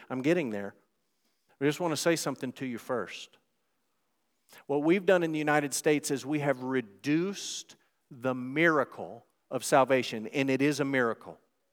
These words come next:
from beginning to end. We have reduced it and truncated it down and pared it off so that it is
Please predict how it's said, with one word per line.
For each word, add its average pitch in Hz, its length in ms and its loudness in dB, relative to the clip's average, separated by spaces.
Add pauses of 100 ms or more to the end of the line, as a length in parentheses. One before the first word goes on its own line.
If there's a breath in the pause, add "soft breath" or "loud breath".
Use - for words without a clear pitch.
(520)
from 127 140 -2
beginning 123 440 -2
to - 120 -10
end. 95 220 -8 (960 soft breath)
We 143 140 -2
have 143 240 2
reduced 135 720 -2
it 120 280 -2
and 127 180 -4
truncated 175 720 2
it 160 160 0
down 131 400 0
and 123 240 -6
pared 175 360 4
it 165 80 0
off 131 300 4 (220 loud breath)
so - 160 -8
that 139 100 0
it - 20 0
is 131 140 -2